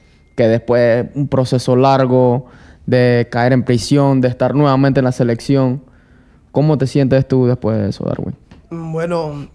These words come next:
Speaker 2: eh, la verdad que aprovechando, eh, mucho mérito, mucho mérito tienen que ver los que están en prisión,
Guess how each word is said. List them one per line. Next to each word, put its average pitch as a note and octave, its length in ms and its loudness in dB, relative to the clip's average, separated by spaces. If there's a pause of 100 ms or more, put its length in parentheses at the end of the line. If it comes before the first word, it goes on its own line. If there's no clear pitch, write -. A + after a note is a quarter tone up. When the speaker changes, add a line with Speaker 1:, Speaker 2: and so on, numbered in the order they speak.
(220)
Speaker 2:
eh, D3 720 -10 (840)
la D#3 140 -8
verdad D3+ 400 -10
que D#3 340 -12
aprovechando, D#3 960 -14 (1200)
eh, C#3 480 -16
mucho D#3+ 260 -10
mérito, E3+ 280 -10 (160)
mucho F3+ 420 -6
mérito F#3 500 -6
tienen D#3+ 240 -2
que D3+ 100 -8
ver C#3+ 80 -8
los D#3 100 -10
que C#3+ 80 -14
están C#3+ 180 -16
en C#3 120 -18
prisión, C3+ 340 -20